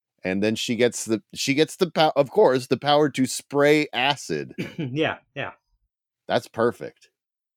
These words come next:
Speaker 1: Anthony Michael Hall, he's the brain. I'm guessing that, uh, so is he like, uh, I feel like back,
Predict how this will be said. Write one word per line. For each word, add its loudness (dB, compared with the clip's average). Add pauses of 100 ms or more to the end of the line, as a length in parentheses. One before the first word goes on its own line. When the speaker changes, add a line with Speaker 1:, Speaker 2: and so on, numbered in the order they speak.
(800)
Speaker 1:
Anthony 2
Michael 4
Hall, 6
he's -2
the -2
brain. -4 (1500)
I'm 0
guessing 0
that, 0
uh, -2 (1300)
so 6
is 2
he 4
like, 2
uh, 6 (1120)
I 2
feel 6
like 4 (1000)
back, 2